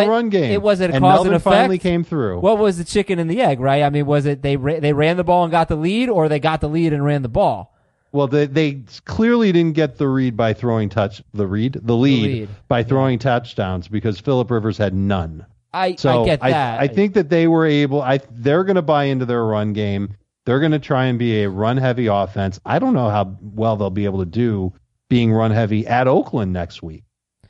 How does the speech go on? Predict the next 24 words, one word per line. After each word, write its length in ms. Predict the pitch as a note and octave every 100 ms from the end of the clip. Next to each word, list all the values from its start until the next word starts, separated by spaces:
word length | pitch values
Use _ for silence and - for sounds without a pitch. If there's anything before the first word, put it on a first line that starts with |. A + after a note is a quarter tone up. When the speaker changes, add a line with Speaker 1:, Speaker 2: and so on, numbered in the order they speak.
| _ -
Speaker 2:
But 120 | B2
Keenan 300 | - D#3+ F#3+
Allen 300 | F#3 G3+ G3
is 140 | E3
in 60 | -
Speaker 1:
Right. 80 | D#3+
Speaker 2:
the 60 | C#3+
same 420 | - D3+ E3+ E3+
situation 580 | E3+ - D#3+ D#3+ C#3+ C3+
Speaker 1:
Oakland, 40 |
Speaker 2:
as 120 | B2 B2+
Speaker 1:
man. 120 | B2
Speaker 2:
Odell, 460 | B2+ A#2+ G#2 F#2 - _ -
number 440 | A#2+ C3 D3+ E3
two 220 | D#3+ E3 C#3+
receiver. 600 | C3+ - A2+ E2+ F2 F#2 _ _ _ -
Speaker 1:
Yeah, 160 | G#2+ F#2+ -
he 100 | B2+ -
does 160 | C3
have 140 | A2+ A2
Oakland, 320 | C3 G#2 F#2+
though, 100 | G2
coming 280 | A2 G#2
up. 120 | A2